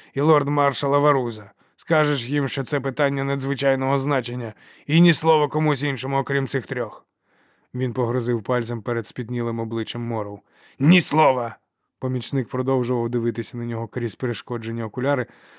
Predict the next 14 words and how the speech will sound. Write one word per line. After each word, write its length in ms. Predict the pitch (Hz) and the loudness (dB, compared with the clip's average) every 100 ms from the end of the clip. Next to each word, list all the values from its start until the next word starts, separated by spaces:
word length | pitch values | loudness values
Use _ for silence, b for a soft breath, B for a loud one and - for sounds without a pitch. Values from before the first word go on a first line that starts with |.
| B | B
«Ну 180 | 196 254 | 4 4
ж 100 | 156 | 6
бо!» 280 | 147 117 101 _ _ _ _ | 6 4 0 _ _ _ _
гаркнув 440 | 113 127 113 120 107 | -4 -4 -4 -8 -10
Хоф. 320 | 120 104 - _ _ _ _ _ _ _ | -10 -10 -14 _ _ _ _ _ _ _
Морроу 520 | 127 147 147 139 131 131 | -2 2 6 6 4 2
зірвався 540 | 135 143 131 110 120 | 2 4 2 0 -6
на 120 | 117 | -8
ноги, 320 | 120 131 127 - b b | -6 -6 -6 -10 b b
перечепився 640 | 139 139 135 123 139 - | 0 0 0 0 -2 -2
за 120 | 117 117 | -6 -6
поділ 300 | 123 123 120 | -4 -4 -6
своєї 340 | - 123 120 | -2 -2 0
мантії, 480 | 123 147 147 131 | 0 -2 -2 -4